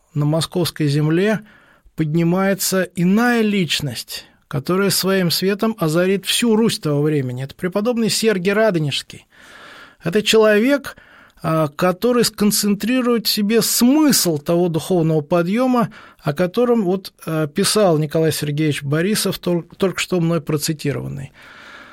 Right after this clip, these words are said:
В сущности, о чём идёт речь? «Русь изгрешилась». И прежде всего изгрешились, а, правители,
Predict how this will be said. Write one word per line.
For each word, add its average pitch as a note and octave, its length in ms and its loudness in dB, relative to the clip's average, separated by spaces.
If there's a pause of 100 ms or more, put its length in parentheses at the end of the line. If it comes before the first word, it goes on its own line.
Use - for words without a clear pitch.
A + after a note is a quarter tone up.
В - 80 -10
сущности, B3+ 520 0
о G3+ 100 -2
чём C4 380 2
идёт A3 300 2
речь? G#3 500 0 (1040)
«Русь C4+ 580 2
изгрешилась». F#3+ 1300 2 (1000)
И - 100 -18
прежде B3+ 380 2
всего G3 340 2
изгрешились, F#3+ 800 0 (720)
а, - 140 -8
правители, D#3 880 0